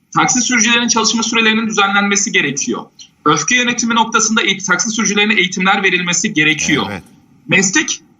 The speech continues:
Speaker 1: e, meslek noktasında mevzuat düzenlemeleri yapılması gerekiyor. Taksi sürücülerinin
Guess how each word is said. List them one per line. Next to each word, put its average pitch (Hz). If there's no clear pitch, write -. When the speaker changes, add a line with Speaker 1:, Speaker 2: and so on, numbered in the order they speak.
Speaker 1:
e, 160
meslek 175
noktasında 226
mevzuat 202
düzenlemeleri 202
yapılması 208
gerekiyor. 202
Taksi 202
sürücülerinin 214